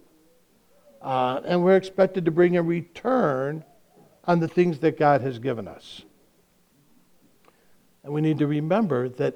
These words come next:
everything, everything we have has been given to us and is not really ours. Psalm twenty-four one says, "The earth is the Lord's and everything in it,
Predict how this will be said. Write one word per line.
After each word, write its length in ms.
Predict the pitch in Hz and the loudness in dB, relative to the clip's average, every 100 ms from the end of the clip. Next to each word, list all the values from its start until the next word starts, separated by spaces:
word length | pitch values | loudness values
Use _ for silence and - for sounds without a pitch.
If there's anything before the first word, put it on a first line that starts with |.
| - | -2
everything, 680 | 170 185 156 131 - - - - _ _ _ _ _ - | 2 4 2 -4 -6 -12 -14 -20 _ _ _ _ _ 0
everything 520 | 165 147 143 143 127 | 2 2 -4 -6 -6
we 140 | 131 | -4
have 360 | 123 117 101 90 _ _ _ _ _ _ | -2 -2 -4 -8 _ _ _ _ _ _
has 160 | 143 135 | -8 -6
been 400 | 113 120 113 117 | -4 -6 -6 0
given 300 | 156 170 151 | 2 2 0
to 200 | - 123 | -6 -6
us 340 | 113 104 - - | -4 -6 -10 -12
and 160 | 123 120 | -10 -10
is 140 | 113 | -6
not 220 | 135 131 | -4 -4
really 240 | 117 110 110 | -4 -2 -4
ours. 420 | 104 80 - - - - - _ _ _ _ _ _ | -6 -8 -16 -18 -18 -20 -20 _ _ _ _ _ _
Psalm 300 | - 170 170 | 0 2 4
twenty-four 520 | 156 170 165 160 160 156 | 4 2 2 4 4 6
one 280 | 151 175 | 6 4
says, 320 | 147 147 143 120 | 2 0 0 0
"The 180 | 139 | -2
earth 240 | - 170 170 | 2 2 2
is 140 | 160 | 0
the 100 | 156 | 0
Lord's 380 | 151 147 151 147 | 2 4 4 2
and 120 | 131 | -4
everything 440 | 131 127 120 135 139 | -4 -6 -6 -8 -2
in 180 | 170 | -2
it, 220 | 139 90 | -2 -6